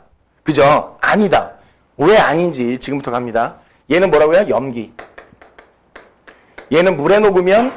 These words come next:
산성이 되는 물질. 저번 시간 복습과 같아요, 이게. 저번 시간 복습하는 거와 같아요. 자, 뭐의, 뭐의 산화물? 비금속의 산화물.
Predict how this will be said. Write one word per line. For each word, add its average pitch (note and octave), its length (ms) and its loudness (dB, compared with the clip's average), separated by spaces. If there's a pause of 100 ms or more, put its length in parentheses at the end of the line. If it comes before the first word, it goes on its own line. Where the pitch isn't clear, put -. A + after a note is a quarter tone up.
산성이 C4 540 0
되는 E3 220 0
물질. B2+ 440 0 (180)
저번 E3+ 260 2
시간 G3+ 200 0
복습과 D#3 480 0
같아요, B2 360 0
이게. A#2+ 460 -2 (200)
저번 C3+ 220 0
시간 C#3+ 140 2
복습하는 D3 440 0
거와 B2 160 2
같아요. A#2+ 280 -4 (340)
자, A#2 360 -2 (280)
뭐의, F#3+ 460 4
뭐의 F#3 360 4
산화물? E3 520 -2 (240)
비금속의 G3 720 -2
산화물. E3+ 480 0